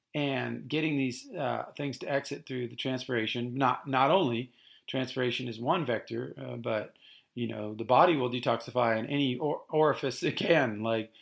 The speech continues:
from hair to sebum to stool to, to urine, whatever it can get out. So heavy metals and everything else, aluminum especially, magnesium is a big enemy to aluminum.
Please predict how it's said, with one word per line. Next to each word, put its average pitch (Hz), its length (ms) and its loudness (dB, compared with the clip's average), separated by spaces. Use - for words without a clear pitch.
from 113 180 -4
hair 139 380 4
to 123 120 -2
sebum 131 680 0
to 120 120 -8
stool 131 600 0
to, - 320 -8
to 127 100 -4
urine, 120 440 -2
whatever 120 300 0
it 113 100 -8
can 113 140 -8
get 107 140 -2
out. - 200 -8
So 123 380 4
heavy 120 240 2
metals 117 380 2
and 110 80 -2
everything 107 360 -2
else, 104 200 -4
aluminum 110 480 -2
especially, 127 640 -6
magnesium 107 520 -6
is 107 100 -14
a 113 60 -12
big 139 420 4
enemy 110 380 -2
to 107 180 -4
aluminum. 107 460 -4